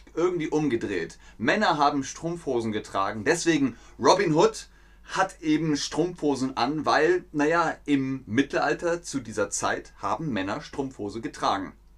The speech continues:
Und die meisten von euch tragen auch Strumpfhose heute noch.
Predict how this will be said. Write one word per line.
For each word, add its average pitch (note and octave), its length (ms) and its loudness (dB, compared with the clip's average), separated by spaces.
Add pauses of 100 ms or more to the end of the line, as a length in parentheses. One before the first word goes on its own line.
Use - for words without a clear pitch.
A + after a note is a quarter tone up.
(480)
Und A#2+ 120 -8
die B2+ 60 -2
meisten F3+ 280 2
von C#3+ 100 0
euch B2+ 180 0 (300)
tragen D3 460 4
auch A2 280 2 (200)
Strumpfhose A#2+ 760 -4
heute C#3+ 260 4
noch. A#2+ 280 0